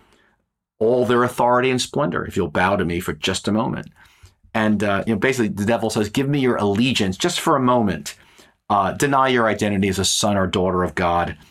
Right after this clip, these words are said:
and your sealed orders. Just cross that boundary and I'll give you super success fast." Uh, it'll be shabby, but it'll be authority, my authority for you. What's so interesting about that is Jesus, when he,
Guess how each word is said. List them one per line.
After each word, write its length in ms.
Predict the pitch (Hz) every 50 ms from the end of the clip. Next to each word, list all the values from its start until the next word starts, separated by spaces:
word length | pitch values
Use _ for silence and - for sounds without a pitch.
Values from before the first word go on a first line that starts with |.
| _ -
and 160 | 113 110 107
your 100 | 101 98
sealed 400 | - - - 113 113 104 98 95
orders. 280 | 92 92 92 98 95
Just 160 | - 165 - -
cross 280 | - 139 117 110 -
that 200 | - 104 95 -
boundary 520 | - 95 92 92 92 85 87 87 87 87 - - - - - - _
and 140 | - 110 110
I'll 100 | 117 120
give 200 | 101 120 117 98
you 120 | 110 107
super 760 | 101 - - - - - 170 165 151 160 127 120 113 104 107 -
success 840 | - - - - 110 - - - - - 123 104 92 92 - - - - - - _ _ _ - - - - - -
fast." 580 | 127 104 87 - - - - - - - - - _ _ _ _ _ _ _ _ _ _ _ _ _
Uh, 220 | 95 90 87 87 -
it'll 140 | 143 143 139
be 100 | - 104
shabby, 720 | 202 - - - 139 151 175 170 123 104 90 95 98 98 _ _ _ _ _ _ _ _
but 120 | - 95 104
it'll 140 | 104 113
be 120 | 90 104 98
authority, 480 | 90 - - 98 92 87 82 76 92
my 240 | 87 98 113 113 113
authority 480 | 104 101 - - 85 78 78 78 78 78
for 180 | - - -
you. 280 | 82 71 69 67 - - - - - -
What's 180 | - 117 113 -
so 160 | - 190 180
interesting 400 | - 139 143 139 - - 113 101
about 220 | 95 98 92 90 -
that 200 | - 92 92 92
is 220 | 87 87 85 - - -
Jesus, 600 | - - - 123 156 175 156 113 107 98 90 -
when 120 | - 95 95
he, 180 | 98 92 90